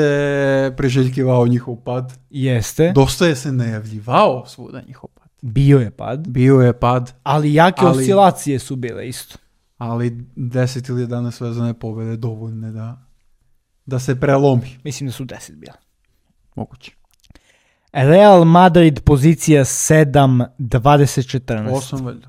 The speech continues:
Speaker 1: koji je na osam?
Speaker 2: Sedam, osam je ba-, e, Paris.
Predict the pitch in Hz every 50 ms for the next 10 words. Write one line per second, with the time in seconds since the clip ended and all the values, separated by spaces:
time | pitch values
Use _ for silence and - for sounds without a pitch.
0 | _ _ _ - 127 127 127 127 127 127 127 127 127 _ _ _ _ _ _ _
1 | _ _ - - 113 104 117 113 117 - - 117 - - 135 127 127 123 123 131
2 | 135 139 143 139 135 135 135 127 147 143 135 127 -